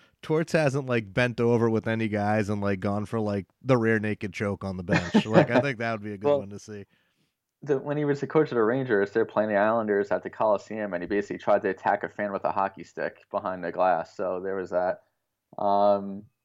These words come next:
Speaker 2: yeah, I mean, Tortorella's gotten into it a little bit in his time in Columbus with, uh, Johansson and Jack Johnson, and both of them are shipped right the hell out. You're not gonna trade MacKinnon, obviously, but, yeah, I think there is a comfort level.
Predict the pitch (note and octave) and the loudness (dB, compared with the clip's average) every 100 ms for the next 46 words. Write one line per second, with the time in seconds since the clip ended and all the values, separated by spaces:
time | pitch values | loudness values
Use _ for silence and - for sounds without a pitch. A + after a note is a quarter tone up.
0 | _ _ C#3 B2+ C3+ B2+ A#2+ D3+ D3+ E3+ | _ _ 2 2 2 -4 -2 0 2 2
1 | E3 D#3+ B2 A2+ - C3 A2 A2+ A#2 A2 | 0 0 0 0 -6 -8 -6 -4 -4 -2
2 | G#2 - _ B2 G#2 - A2 G#2 - A2 | -2 -4 _ -12 -10 -6 -4 -4 -2 -2
3 | G#2+ F#2+ - G#2 G2 F2+ - _ _ _ | 0 -2 -2 -2 0 -2 -8 _ _ _
4 | G#2+ F#2+ F#2+ G2 G#2+ A2 G#2 A2 C#2 G#2+ | -4 -2 -2 0 0 -2 -2 -4 0 0
5 | G#2 G2+ F#2+ - F#2+ F#2+ - F#2 F#2 F#2+ | 2 2 2 0 -4 -4 -8 -8 -8 0
6 | G2+ G#2 F#2+ G#2 F2 D#2+ G#2 F#2 F#2+ F#2 | 0 0 0 0 0 -4 -4 -4 -2 -2
7 | F#2+ F#2 F2 F#2+ F2+ E2 G#2+ A2+ G#2 F2 | 0 -2 0 2 0 0 -4 -4 -6 -8
8 | A2+ G2+ F#2 - F#2+ F2+ F#2 F#2 F2+ F2+ | -4 -4 -6 -10 -6 -4 -2 -4 -4 -4
9 | F2+ F#2 F2+ - _ _ _ - _ _ | 0 2 2 0 _ _ _ -20 _ _
10 | - G#2 G2+ C3 B2+ A#2+ A#2 A#2 - A2 | 0 2 2 -2 2 4 2 -2 -4 -4
11 | A#2 G#2+ G#2+ G#2 G#2 G2+ - | 0 0 2 2 2 0 -6